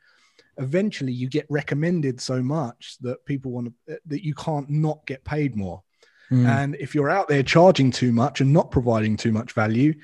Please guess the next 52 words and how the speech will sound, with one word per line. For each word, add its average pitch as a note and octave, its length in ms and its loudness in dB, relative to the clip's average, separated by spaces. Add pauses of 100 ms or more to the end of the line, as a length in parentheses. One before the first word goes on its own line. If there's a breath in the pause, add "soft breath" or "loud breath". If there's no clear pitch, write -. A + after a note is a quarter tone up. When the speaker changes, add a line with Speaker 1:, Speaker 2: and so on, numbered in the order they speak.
(180 loud breath)
Speaker 1:
you'll D3+ 140 4
get D3 120 4
humbled, B2+ 540 0 (120)
and B2+ 120 2
they'll C3 80 2
say, B2+ 180 0
"That's C3+ 160 -2
a A#2+ 60 -2
rip-off. B2 400 0
Don't C3 180 2
go B2 160 0
to A#2 140 -8
them, A#2 320 -2
don't B2 160 -2
go A#2 100 -4
to A#2+ 120 -4
them." B2 140 2
And C3+ 100 2
you'll, C3+ 340 2
and C3+ 180 0
you'll C3+ 380 2
get C#3+ 160 -2
less. - 420 0 (400 loud breath)
So - 160 -2
the E3 80 2
best G#3+ 240 2
way B2 260 0
is C#3 140 -2
just C3+ 140 -4
to B2+ 80 -2
come D3 180 -2
up C#3 180 -2
and A#2+ 180 -2
be B2+ 280 0
very, D#3 280 4
very, B2 420 0 (500 loud breath)
uh, A#2+ 180 -2
creative, D#3+ 720 2 (120)
very D3 320 2
valuable, D3 800 2 (140)
provide D#3+ 320 0
a B2+ 60 -2
service C3+ 680 -2 (260)
and C#3 200 0
charge B2 340 -2
well A2+ 200 -2
for F#2+ 320 -8
it. F#2 60 -18 (200)
And, G#2+ 160 -8
and A2 200 -10
that's G#2 200 -12
it. F#2+ 100 -14